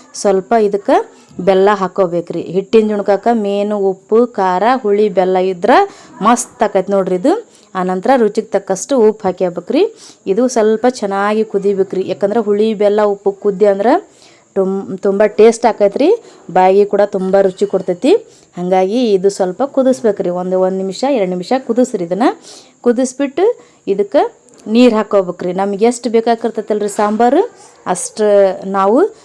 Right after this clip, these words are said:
ನೀರನ್ನು ಇದಕ್ಕೆ ಸೇರಿಸ್ಕೋಬೇಕು ರೀ. ನೋಡ್ರಿ, ಇಲ್ಲಿ ಒಂದು ಗ್ಲಾಸ್ ನೀರು ತೊಗೊಳ್ತಾ ಇದ್ದೀನಿ.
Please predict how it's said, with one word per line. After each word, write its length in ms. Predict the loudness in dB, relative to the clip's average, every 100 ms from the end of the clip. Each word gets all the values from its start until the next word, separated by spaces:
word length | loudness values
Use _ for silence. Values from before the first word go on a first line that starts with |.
| _ -6
ನೀರನ್ನು 540 | 0 2 2 0 0
ಇದಕ್ಕೆ 400 | 0 0 -2 -2 _ -20 -18
ಸೇರಿಸ್ಕೋಬೇಕು 840 | 0 2 4 0 -2 -2 -2 -6
ರೀ. 140 | -14 -14 -6
ನೋಡ್ರಿ, 320 | -4 -2 -4
ಇಲ್ಲಿ 140 | 0
ಒಂದು 200 | 0 0
ಗ್ಲಾಸ್ 340 | 0 0 0 -4
ನೀರು 160 | -4
ತೊಗೊಳ್ತಾ 380 | -2 -2 -2 -2
ಇದ್ದೀನಿ. 400 | -2 0 0